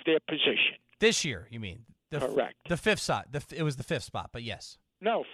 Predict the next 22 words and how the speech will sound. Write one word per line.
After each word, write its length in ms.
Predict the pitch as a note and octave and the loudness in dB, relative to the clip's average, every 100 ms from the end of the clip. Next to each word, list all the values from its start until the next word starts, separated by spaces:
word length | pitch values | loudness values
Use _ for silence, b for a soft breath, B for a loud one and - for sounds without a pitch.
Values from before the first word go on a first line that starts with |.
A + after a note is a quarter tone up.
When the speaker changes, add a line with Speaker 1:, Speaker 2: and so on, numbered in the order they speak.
| - | -4
Speaker 1:
four, 160 | B3 - | -2 0
oh, 100 | G#3+ E3+ | 0 2
fifth, 280 | G3 - - | 2 0 0
correct. 400 | F3 F3+ - _ B B - | 2 2 0 _ B B -8
And 140 | D3 | 2
they 80 | D3 | 2
were 100 | C#3+ | 2
playing 280 | - D#3+ D3 | 2 0 0
Cleveland 400 | D#3+ E3+ D3 B2+ | 2 2 0 -8
for 100 | - - | -14 -10
fifth. 240 | C#3+ A#2 - - B - | -8 -8 -12 -20 B -2
And 120 | E3 | -2
Cleveland 320 | - F3 E3 D#3 | 2 0 2 0
was 100 | C#3+ | 0
playing 180 | D3+ C#3+ C#3+ | 0 -2 -2
for 60 | |
the 80 | C3+ | -4
f-, 280 | - - E3+ | -4 -2 -2
uh, 60 | D3+ | 0
with 160 | C3+ C3 - | 2 2 0
the 80 | A#2 - | -8 0
fourth 160 | D#3 | 0